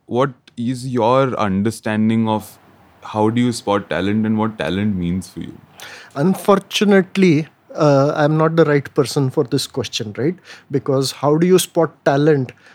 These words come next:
Speaker 2: uh, in the sense of, uh, the book by Tyler Cowen, right? I really don't have experience with that sort of stuff. What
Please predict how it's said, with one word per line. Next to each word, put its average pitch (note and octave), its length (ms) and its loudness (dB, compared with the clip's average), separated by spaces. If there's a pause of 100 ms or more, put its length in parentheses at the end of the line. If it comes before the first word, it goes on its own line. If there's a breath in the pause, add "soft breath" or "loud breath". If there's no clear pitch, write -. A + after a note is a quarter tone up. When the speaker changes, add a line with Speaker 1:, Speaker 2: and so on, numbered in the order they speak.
(120)
Speaker 2:
uh, C#3+ 480 2 (260)
in E3 360 2
the E3 100 4
sense E3 460 0
of, - 500 -2
uh, D3+ 460 2
the D3 140 0
book D3 300 -2
by E3 140 4
Tyler D3+ 380 2
Cowen, C#3 540 2
right? D#3+ 220 0 (320 loud breath)
I D#3+ 120 2
really E3 360 2
don't D#3 280 2
have D3 280 0
experience C#3 680 -4
with C3 180 -2
that B2 160 -2
sort B2 220 -4
of - 80 -8
stuff. - 360 -10 (440 loud breath)
What D3 420 0